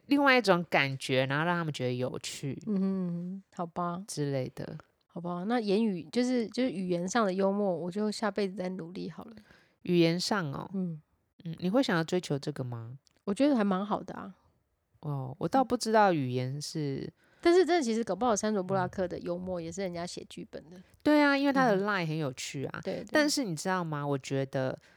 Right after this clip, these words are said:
Speaker 1: 呃，你可以看得出那个叫什么对话，
Speaker 2: 嗯哼。
Speaker 1: 好，或是，呃，我们说 line 那个叫什么？
Speaker 2: 剧本哦。
Speaker 1: 剧本上面的对话的有趣的点，
Speaker 2: 嗯哼哼。
Speaker 1: 其实就代表是一个幽默的人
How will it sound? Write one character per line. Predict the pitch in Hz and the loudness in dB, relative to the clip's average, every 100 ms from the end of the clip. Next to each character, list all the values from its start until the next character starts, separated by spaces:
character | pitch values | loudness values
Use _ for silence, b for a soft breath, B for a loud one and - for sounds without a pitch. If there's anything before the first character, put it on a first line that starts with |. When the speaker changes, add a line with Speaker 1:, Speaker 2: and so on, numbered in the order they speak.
| b b | b b
Speaker 1:
呃， | 165 156 139 131 - | -2 -2 -2 -6 -6
你 | 175 | -4
可 | 160 - 208 | -4 0 2
以 | 214 | 2
看 | 175 - 180 | -2 -4 0
得 | 156 | 0
出 | 143 - 156 151 147 147 - _ _ _ _ | -2 -2 0 0 0 -2 -8 _ _ _ _
那 | - | -10
个 | 151 143 131 127 127 - - _ _ - | -6 -6 -6 -6 -8 -10 -16 _ _ -12
叫 | 165 | -8
什 | 151 135 | -8 -8
么 | 135 - | -10 -2
对 | 185 160 | 2 2
话， | 143 - 143 139 - - | 2 -2 -2 -4 -10 -4
Speaker 2:
嗯 | 202 | -2
哼。 | 196 196 | -2 -4
Speaker 1:
好， | _ 147 135 | _ -10 -8
或 | 160 | -6
是， | 175 - 165 147 135 131 _ | -6 -4 -2 0 -2 -6 _
呃， | 147 139 165 - | -12 -10 -12 -12
我 | 143 | -10
们 | |
说 | 143 170 | -6 -6
line | 160 160 151 139 151 | -6 -6 -8 -8 -8
那 | |
个 | 156 | -8
叫 | 143 147 | -6 -8
什 | 143 | -10
么？ | - 110 - _ _ _ - | -12 -14 -18 _ _ _ -4
Speaker 2:
剧 | 208 | -4
本 | 175 - | -2 -6
哦。 | 165 160 | -10 -14
Speaker 1:
剧 | - 196 170 | -6 -4 -2
本 | - 135 | -4 -4
上 | 127 165 | -4 -6
面 | 156 160 147 | -4 -6 -6
的 | 135 127 | -8 -6
对 | 170 151 | -4 -2
话 | 135 156 139 127 | -4 -6 -8 -8
的 | 139 - - - - | -10 -10 -12 -14 -10
有 | 143 131 | -4 -4
趣 | - - 190 | -4 -4 -2
的 | 139 127 | -2 -8
点， | - - 175 - | -8 -10 -10 -4
Speaker 2:
嗯 | 202 | -2
哼 | 185 185 | -2 -2
哼。 | |
Speaker 1:
其 | 190 214 | 0 2
实 | 277 | 4
就 | 269 | 4
代 | 240 175 | 4 2
表 | 147 127 | 0 -2
是 | - | -4
一 | 143 135 - | -6 -6 -8
个 | - 135 | -4 -2
幽 | 123 | -2
默 | 123 127 | -6 -8
的 | - | -8
人 | - - | -8 -10